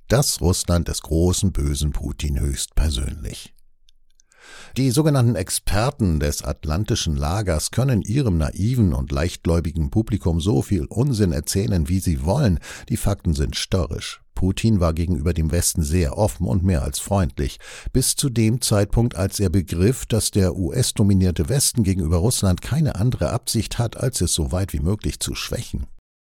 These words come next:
Putin überdachte seine Haltung erst, als er feststellte, dass der Westen trotz seiner eigenen jahrelangen Bemühungen, gute Beziehungen aufzubauen, immer aggressiver wurde.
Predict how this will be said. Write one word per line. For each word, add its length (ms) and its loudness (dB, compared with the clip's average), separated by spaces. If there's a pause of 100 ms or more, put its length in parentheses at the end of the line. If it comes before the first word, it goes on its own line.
(160)
Putin 320 4
überdachte 500 4
seine 320 4
Haltung 280 2
erst, 380 0
als 220 0
er 160 0
feststellte, 800 2
dass 220 -2
der 140 0
Westen 420 0
trotz 340 -2
seiner 260 2
eigenen 380 2
jahrelangen 640 2
Bemühungen, 680 4
gute 280 0
Beziehungen 580 0
aufzubauen, 680 -2
immer 300 0
aggressiver 580 -6
wurde. 320 -12